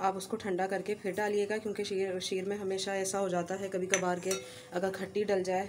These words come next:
किशमिश तो वो शीर को बहुत जल्दी ख़राब कर देती है गर्म में डालने की वजह से। तो आप ठंडा करने के बाद शीर को अच्छी तरह, उसके बाद आप इसमें किशमिश जो है वो शामिल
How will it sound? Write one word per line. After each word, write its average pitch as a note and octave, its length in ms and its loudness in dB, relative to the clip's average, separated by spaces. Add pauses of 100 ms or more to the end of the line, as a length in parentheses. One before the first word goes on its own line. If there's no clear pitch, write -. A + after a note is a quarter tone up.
(120)
किशमिश G3 360 -4
तो G3 120 2
वो G3 180 2 (140)
शीर F3+ 200 0
को G3 120 -2
बहुत G3 220 -2
जल्दी F#3 240 0
ख़राब F3 340 -2
कर E3 180 -2
देती E3 260 0
है G#3+ 140 0
गर्म F#3 240 2
में G3 160 0
डालने E3 300 2
की F#3 160 -6
वजह D3+ 280 -4
से। C#3 120 -12 (640)
तो G3 60 -2 (100)
आप F#3+ 220 -2
ठंडा G3 260 0
करने G3+ 280 -2
के F#3 100 -2
बाद E3 220 -4
शीर E3 220 -4
को F3+ 120 0
अच्छी F3 240 -4
तरह, E3+ 200 -4
उसके G3+ 260 -4
बाद E3 240 0
आप E3+ 140 -2
इसमें F3+ 240 -4
किशमिश F3 300 -6
जो E3+ 100 -2
है E3 140 -4
वो E3+ 100 -2
शामिल E3 360 -2